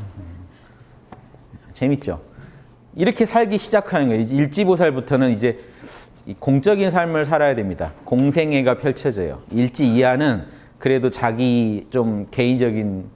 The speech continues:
입장이 더 강하다면 제가 볼 때 일지 이상은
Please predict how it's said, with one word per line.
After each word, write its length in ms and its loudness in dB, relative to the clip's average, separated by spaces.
입장이 380 0
더 100 0
강하다면 720 0
제가 260 0
볼 200 -2
때 100 0
일지 440 0
이상은 520 -4